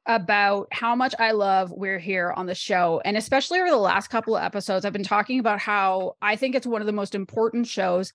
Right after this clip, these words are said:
on T V right now. So you can imagine how thrilled I am right now that we're joined by Shangela's drag daughter from season two, episode six,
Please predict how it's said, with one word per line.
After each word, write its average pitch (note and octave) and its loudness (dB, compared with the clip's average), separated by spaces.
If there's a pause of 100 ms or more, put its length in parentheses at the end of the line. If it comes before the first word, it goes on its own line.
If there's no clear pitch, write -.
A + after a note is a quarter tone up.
(120)
on F#3+ 2
T F#3+ -6
V E3 -6
right D#3+ -2
now. E3+ -2
So G#3+ 6 (300)
you G3 0
can C4 -2
imagine G3 4
how G3+ 4
thrilled A3 6
I B3 4
am G3 2
right G#3+ 6
now A3 6
that G#3+ 0
we're A3 0
joined G#3+ -2
by G#3 0
Shangela's A#3 -2
drag A#3 2
daughter G#3+ -2
from C4 2
season B3+ 0
two, G#3+ -2
episode A3 -2
six, G#3+ -2